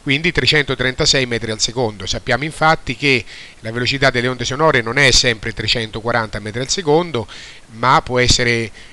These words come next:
anche trecentotrenta o anche più di trecentoquaranta,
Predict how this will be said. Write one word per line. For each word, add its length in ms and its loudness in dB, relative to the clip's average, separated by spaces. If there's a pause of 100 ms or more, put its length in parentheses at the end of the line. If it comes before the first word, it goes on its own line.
(160)
anche 340 -2
trecentotrenta 920 2
o 60 0
anche 320 0
più 220 -4
di 120 -2
trecentoquaranta, 960 0